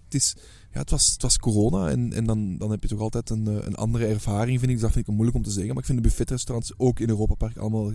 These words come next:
degelijk, eh, wel ook aan de prijs. Maar ook de gewone restaurants in het park, in, eh,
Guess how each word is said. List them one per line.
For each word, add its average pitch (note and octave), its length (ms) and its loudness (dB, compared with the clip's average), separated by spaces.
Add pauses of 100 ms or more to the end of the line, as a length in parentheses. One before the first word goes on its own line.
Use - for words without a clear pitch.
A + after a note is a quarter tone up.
(160)
degelijk, A#2 460 -2
eh, G2+ 100 -6 (260)
wel A2 140 -4
ook A#2 140 -4
aan A2+ 80 -2
de G2+ 120 -4
prijs. A#2 400 -4 (460)
Maar B2+ 100 4
ook B2 60 2
de A2+ 60 2
gewone A#2+ 320 8
restaurants C#3+ 420 4
in D#3 100 6
het A#2+ 160 4
park, - 280 6
in, C#3 160 2
eh, B2+ 160 2